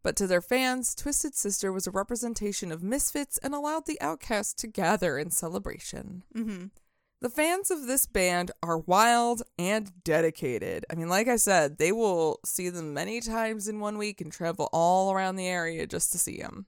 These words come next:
Speaker 2: Mm-hmm.
Speaker 1: And Twisted Sister was grateful for, to that. But to outsiders, you might think they have a weird way of showing it. Dee would shout their praises at them during shows, referring to them as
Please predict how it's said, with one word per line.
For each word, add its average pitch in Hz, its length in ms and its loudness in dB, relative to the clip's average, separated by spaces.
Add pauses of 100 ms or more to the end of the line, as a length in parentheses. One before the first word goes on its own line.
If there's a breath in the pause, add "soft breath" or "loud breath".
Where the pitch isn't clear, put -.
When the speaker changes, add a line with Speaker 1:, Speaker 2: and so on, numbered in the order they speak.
(140)
Speaker 2:
Mm-hmm. 196 240 -10 (920 soft breath)
Speaker 1:
And 392 100 -8
Twisted 415 360 2
Sister 330 360 0
was 302 160 2
grateful 185 480 0
for, - 240 -8 (180)
to - 100 -2
that. 139 380 0 (480 soft breath)
But 233 320 4
to 233 180 0
outsiders, 190 840 4
you 233 280 -2
might 277 320 0
think 247 300 -6
they 247 100 0
have 226 240 -2
a 220 40 0
weird 190 320 -2
way 226 200 0
of 185 100 -4
showing 208 400 -2
it. 359 240 -4 (480)
Dee 233 220 -2
would 370 160 2
shout 302 300 2
their 294 160 -2
praises 269 500 -2
at 170 140 0
them 151 200 0
during 180 300 2
shows, 196 500 0
referring 269 460 0
to 262 100 -4
them 254 240 0
as 220 320 0